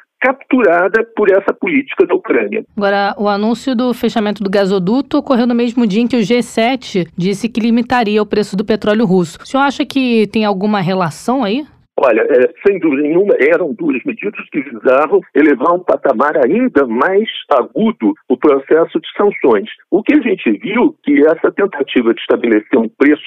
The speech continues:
Speaker 1: para o petróleo russo falhou. Não, não foi conseguido fazer isso e a resposta do governo russo foi realmente tornar mais aguda a dependência e fechar os fornecimentos que tinham.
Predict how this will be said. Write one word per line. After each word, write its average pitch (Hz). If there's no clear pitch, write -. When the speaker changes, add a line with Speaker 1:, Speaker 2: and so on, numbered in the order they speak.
Speaker 1:
para -
o -
petróleo 101
russo 147
falhou. 135
Não, 165
não 135
foi 151
conseguido 123
fazer 139
isso 190
e 196
a 262
resposta 139
do 147
governo 143
russo -
foi 170
realmente 180
tornar 165
mais 170
aguda 196
a -
dependência 180
e 202
fechar -
os 208
fornecimentos 165
que 214
tinham. 104